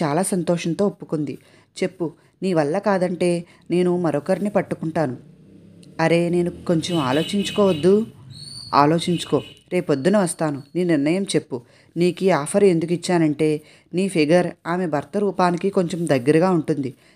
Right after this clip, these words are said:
లేకపోతే ఈ పేదరికం నుండి నిన్ను ఆదుకోవాలని స్నేహితుడిగా నా తాపత్రయం.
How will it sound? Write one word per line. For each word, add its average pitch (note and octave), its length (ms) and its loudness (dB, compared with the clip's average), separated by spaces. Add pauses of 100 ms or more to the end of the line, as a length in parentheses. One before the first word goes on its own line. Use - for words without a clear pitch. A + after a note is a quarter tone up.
(160)
లేకపోతే F3 720 0 (260)
ఈ G3 100 -4
పేదరికం F3 640 2
నుండి F#3 280 2
నిన్ను F3+ 240 0
ఆదుకోవాలని E3 800 0
స్నేహితుడిగా D#3 580 -2
నా F#3+ 180 -4
తాపత్రయం. D#3 640 -6